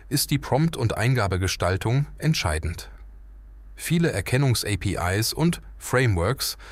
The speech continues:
nehmen nun entweder einzelne Frames oder Videosequenzen entgegen. Hier zwei praxisnahe Beispiele für die Nutzung solcher Systeme.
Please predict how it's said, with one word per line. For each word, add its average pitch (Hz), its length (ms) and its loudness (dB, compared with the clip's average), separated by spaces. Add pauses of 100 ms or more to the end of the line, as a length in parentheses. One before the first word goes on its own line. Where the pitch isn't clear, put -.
(140)
nehmen 113 220 2
nun 107 160 0
entweder 101 420 2
einzelne 101 480 2
Frames 120 540 0
oder 160 240 0
Videosequenzen 98 960 2
entgegen. 87 560 0 (500)
Hier 117 220 0
zwei 98 180 2
praxisnahe 95 640 0
Beispiele 110 640 0 (320)
für 123 160 0
die 135 100 2
Nutzung 151 460 2
solcher 120 320 2
Systeme. 107 540 0